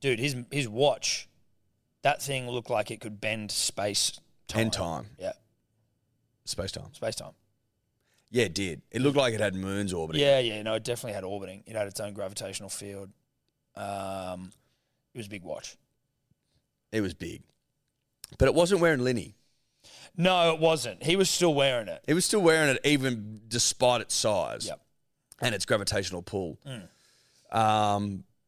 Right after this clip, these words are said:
Speaker 2: but Linny's still out there doing the damn thing. I
Speaker 1: Yep.
Speaker 2: think he's playing with a freedom, Tom, that,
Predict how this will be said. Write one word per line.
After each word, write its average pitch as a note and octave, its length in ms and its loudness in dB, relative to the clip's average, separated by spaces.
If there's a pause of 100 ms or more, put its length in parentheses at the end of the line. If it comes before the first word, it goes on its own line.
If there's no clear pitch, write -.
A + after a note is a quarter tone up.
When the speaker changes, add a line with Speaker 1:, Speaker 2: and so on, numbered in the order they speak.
Speaker 2:
but C3+ 140 2
Linny's G3 300 4
still D#3 200 6
out C#3+ 120 6
there C3 100 2
doing B2+ 240 2
the D3 60 4
damn F#2+ 240 0
thing. E2 400 -6
I B2+ 60 4
Speaker 1:
Yep. C3+ 80 4
Speaker 2:
think A3+ 140 0
he's B3+ 140 2
playing D3 260 2
with A#2+ 100 0
a G2+ 40 -2
freedom, A2+ 440 2
Tom, F#2+ 300 -6
that, F#2 180 -8